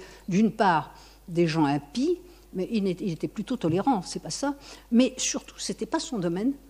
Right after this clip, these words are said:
de curiosité, de curiosité propre.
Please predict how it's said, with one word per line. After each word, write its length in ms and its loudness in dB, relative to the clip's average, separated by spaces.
de 80 -2
curiosité, 580 -4
de 140 -4
curiosité 560 -4
propre. 360 -2